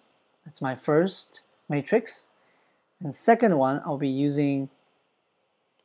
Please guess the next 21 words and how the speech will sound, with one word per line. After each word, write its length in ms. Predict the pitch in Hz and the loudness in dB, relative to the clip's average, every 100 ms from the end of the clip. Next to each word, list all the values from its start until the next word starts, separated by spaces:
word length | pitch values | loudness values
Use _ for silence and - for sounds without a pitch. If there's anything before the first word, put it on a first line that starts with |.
| _ _ _ - | _ _ _ -6
this 160 | 147 - | -6 -6
column. 500 | - - - - - _ _ _ _ _ _ _ _ _ _ _ _ _ _ _ _ _ _ _ _ _ _ _ _ _ _ _ | -6 -4 -6 -14 -20 _ _ _ _ _ _ _ _ _ _ _ _ _ _ _ _ _ _ _ _ _ _ _ _ _ _ _
Okay, 280 | - 151 196 - | -4 -2 -4 -6
parenthesis. 460 | 143 135 143 - | -4 -4 -6 -10
Then 200 | 151 135 | -4 -2
you 80 | 131 | -2
press 380 | - 151 151 - _ _ | 2 2 2 -4 _ _
Control 460 | - 147 131 165 156 | -8 -6 -2 0 0
Shift 440 | 151 - 170 - - | -2 -2 -2 -4 -8
Enter 340 | 147 147 151 | -6 -4 -6
at 100 | 147 | -6
the 40 | 135 | -6
same 240 | - 135 | -6 -8
time. 280 | 123 139 - _ _ _ _ _ _ _ _ _ _ _ _ _ _ _ _ _ _ _ _ - _ _ _ _ _ _ _ _ _ _ _ _ _ - | -8 -10 -10 _ _ _ _ _ _ _ _ _ _ _ _ _ _ _ _ _ _ _ _ -20 _ _ _ _ _ _ _ _ _ _ _ _ _ -10
And 260 | 143 135 | -8 -6
you 60 | 131 | -6
can 160 | 143 127 | -6 -6
see 240 | - 160 | -2 0
that 420 | 143 135 139 139 | 2 2 0 0
that's 300 | 147 151 151 | 4 4 2
the 380 | - 147 135 123 | -4 0 0 -2